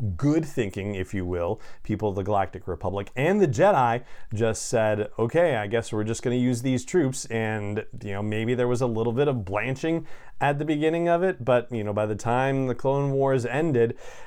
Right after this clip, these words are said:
yeah, they were just fully in on using these slaves,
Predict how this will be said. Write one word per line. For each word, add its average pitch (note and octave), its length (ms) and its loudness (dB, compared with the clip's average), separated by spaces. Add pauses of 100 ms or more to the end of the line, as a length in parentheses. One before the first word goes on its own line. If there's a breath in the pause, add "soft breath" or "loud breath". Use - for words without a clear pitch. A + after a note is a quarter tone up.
yeah, C3+ 420 4
they A#2+ 220 2
were C#3+ 160 4
just C#3 320 0
fully C#3 600 0
in D#3 280 0 (100)
on B2+ 560 0
using A2 580 0
these C#3+ 280 0
slaves, A#2+ 800 -2